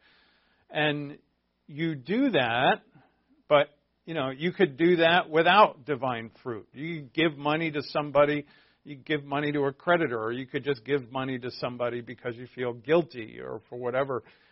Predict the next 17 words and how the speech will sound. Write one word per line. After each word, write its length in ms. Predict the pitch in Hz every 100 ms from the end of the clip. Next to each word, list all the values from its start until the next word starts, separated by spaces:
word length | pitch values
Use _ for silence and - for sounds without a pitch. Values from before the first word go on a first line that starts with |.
| _ _
Uh, 100 | 131
you 120 | 131 143
know, 180 | 139 131
and 140 | 135
the, 240 | 135 143 143
the 280 | 143 139 -
inner 600 | 175 170 147 131 120 131 _ -
part 240 | 175 175
of 140 | 147 113
you 320 | 117 117 120
is 260 | 147 131 127
not 400 | 135 139 131 - -
actually 500 | 127 - 139 127 117
producing 680 | - 123 123 117 117 104 101 -
fruit. 260 | 143 120 _ _ _ _ _ _ _ _ _ _ _ _ _ _ _ _ _ _ _ -
So 240 | 214 185
God, 600 | 190 180 214 220 170 151